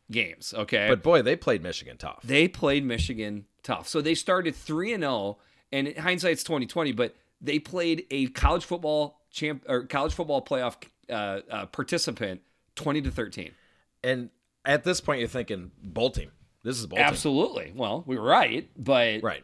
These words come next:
Speaker 1: we're more conventional. Did Ohio State break 'em at fifty-two to thirteen?
Speaker 2: <laughs> Well,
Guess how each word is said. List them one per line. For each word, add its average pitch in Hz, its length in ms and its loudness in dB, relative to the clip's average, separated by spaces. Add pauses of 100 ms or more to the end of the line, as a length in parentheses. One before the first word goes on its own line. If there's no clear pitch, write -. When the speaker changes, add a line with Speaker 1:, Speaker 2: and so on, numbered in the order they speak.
(120)
Speaker 1:
we're 127 160 -2
more 127 280 0
conventional. 107 800 -2 (760)
Did 147 120 4
Ohio 170 240 8
State 180 220 2
break 113 280 -2
'em 80 140 -18 (300)
at 113 100 -4
fifty-two 123 460 -2
to 101 80 -4
thirteen? 90 440 -10
Speaker 2:
<laughs> 160 380 6 (1080)
Well, 165 440 8